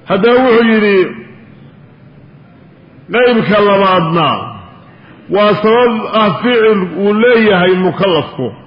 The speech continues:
oo awooddiisa ku jira. Tusaale wuxuu inoogu soo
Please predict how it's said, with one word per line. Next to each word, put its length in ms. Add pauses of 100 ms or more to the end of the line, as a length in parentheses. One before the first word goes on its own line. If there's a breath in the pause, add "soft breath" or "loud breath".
(1200 loud breath)
oo 140
awooddiisa 840
ku 140
jira. 360 (2000 loud breath)
Tusaale 380
wuxuu 240
inoogu 300
soo 200